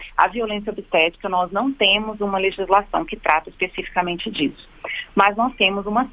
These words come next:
série de outras legislações em que as condutas que são consideradas violentas podem ser enquadradas. Então, assim, a mulher que se sente ali vítima disso, ela tem algumas possibilidades, né, alguns recursos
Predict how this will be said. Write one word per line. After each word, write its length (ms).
série 520
de 140
outras 400
legislações 920
em 100
que 120
as 120
condutas 560
que 100
são 140
consideradas 760
violentas 500
podem 500
ser 180
enquadradas. 680
Então, 260
assim, 320
a 80
mulher 360
que 120
se 240
sente 320
ali 180
vítima 540
disso, 460
ela 260
tem 480
algumas 720
possibilidades, 920
né, 100
alguns 320
recursos 760